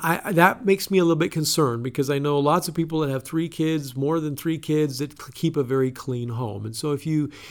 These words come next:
if, if you get some hesitation there, that could be a sign that maybe they're not doing a great job with cleaning up that home. All right, so you call up that personal reference. Again,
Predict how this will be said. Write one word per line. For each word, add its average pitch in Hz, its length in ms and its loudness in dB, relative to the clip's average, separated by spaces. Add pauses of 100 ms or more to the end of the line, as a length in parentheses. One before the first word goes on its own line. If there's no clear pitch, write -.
(140)
if, 151 300 0
if 165 200 -2
you 165 120 0
get 190 200 4
some 226 160 -2
hesitation 165 800 0
there, 151 220 2
that 143 180 -2
could 139 220 -4
be 143 120 2
a 139 60 4
sign 131 520 -4
that 117 180 -6
maybe 120 260 -6
they're 117 160 -6
not 113 280 -8
doing 110 180 -8
a 110 80 -10
great 107 220 -8
job 107 280 -10
with 107 140 -14
cleaning 104 300 -10
up 104 160 -12
that 104 180 -12
home. 98 300 -16 (1500)
All 147 120 8
right, 135 200 6
so - 160 4
you 143 160 4
call 151 220 6
up 156 120 4
that 165 180 2
personal 170 320 0
reference. 175 420 2
Again, 170 480 0